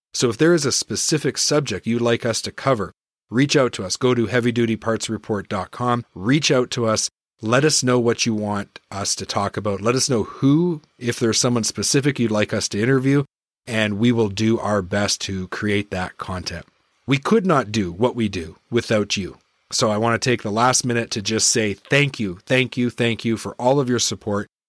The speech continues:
Continue to like and share our content. Tell people about the Heavy Duty Parts Report.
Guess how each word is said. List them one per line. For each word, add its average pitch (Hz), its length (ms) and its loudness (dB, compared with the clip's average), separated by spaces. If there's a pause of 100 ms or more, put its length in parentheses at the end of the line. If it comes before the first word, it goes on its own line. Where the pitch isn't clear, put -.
(140)
Continue 180 600 2
to 110 140 -2
like 131 420 2
and 101 140 -4
share 135 340 4
our 127 80 4
content. 120 640 -2
Tell 139 240 0
people 139 340 2
about 120 260 2
the 120 60 -4
Heavy 117 220 0
Duty 113 220 0
Parts 110 320 -2
Report. 110 340 0